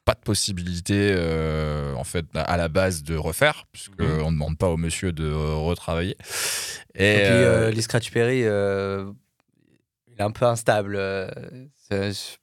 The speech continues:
Speaker 3: bon, c'est quand même un mec qui a, qui a brûlé, euh, son studio parce qu'il entendait des voix et parce qu'il
Speaker 2: Ah oui.
Speaker 3: voulait, ouais, ouais, ouais.
Speaker 1: Ouais,
Speaker 3: Mais
Speaker 1: bon.
Speaker 3: c'est un,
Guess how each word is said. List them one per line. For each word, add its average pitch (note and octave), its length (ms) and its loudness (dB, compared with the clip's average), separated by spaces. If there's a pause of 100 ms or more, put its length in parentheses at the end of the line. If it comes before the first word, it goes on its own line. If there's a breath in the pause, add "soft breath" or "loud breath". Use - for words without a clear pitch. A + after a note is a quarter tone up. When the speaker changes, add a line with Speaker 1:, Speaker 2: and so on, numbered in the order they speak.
(180)
Speaker 3:
bon, G#2 160 0 (280)
c'est - 200 -6
quand B2 140 4
même B2 80 4
un A#2+ 80 2
mec B2 180 0
qui - 120 0
a, G#2 240 2
qui A2 160 -2
a - 20 2
brûlé, A#2 400 0
euh, G#2+ 100 0 (380 loud breath)
son - 180 -2
studio B2 440 -2
parce A2+ 200 -2
qu'il G2+ 220 -4
entendait G2 400 -2
des G2+ 140 0
voix G#2 400 0
et F2+ 340 -2
parce - 140 -10
qu'il B2+ 100 0
Speaker 2:
Ah C3 80 4
oui. B2 220 2
Speaker 3:
voulait, G#2 100 -8
ouais, A#2+ 160 -4
ouais, G2+ 60 -8 (100)
ouais. - 40 -12 (640 loud breath)
Speaker 1:
Ouais, F#3+ 60 -2
Speaker 3:
Mais G3 60 4
Speaker 1:
bon. D3+ 60 0
Speaker 3:
c'est C#3+ 60 2
un, G2+ 160 0